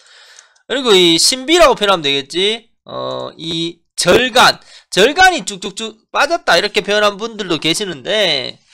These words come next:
자, 안 빠지면 좋지. 근데 빠져도 크게 문제는 안 돼요. 만지기가 좀 불편한 거지. 자, 그렇게 대입을 하면 됩니다. 음. 이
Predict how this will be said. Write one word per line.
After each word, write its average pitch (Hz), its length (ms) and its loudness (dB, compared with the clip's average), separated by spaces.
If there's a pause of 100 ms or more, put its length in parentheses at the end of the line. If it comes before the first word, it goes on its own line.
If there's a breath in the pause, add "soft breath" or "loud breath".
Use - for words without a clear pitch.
(480 loud breath)
자, 175 360 -10
안 156 120 -8
빠지면 330 300 0
좋지. 180 500 -2
근데 233 360 -2
빠져도 226 760 -2 (240 loud breath)
크게 392 300 -2
문제는 233 400 -4
안 131 200 -2
돼요. 135 280 -4
만지기가 233 760 0
좀 151 180 -6
불편한 165 500 -4
거지. 117 340 -18 (100)
자, 120 100 -18
그렇게 220 440 -2
대입을 175 380 0
하면 170 160 -6
됩니다. 127 460 -6 (120)
음. 120 260 -20 (1080 soft breath)
이 220 200 -4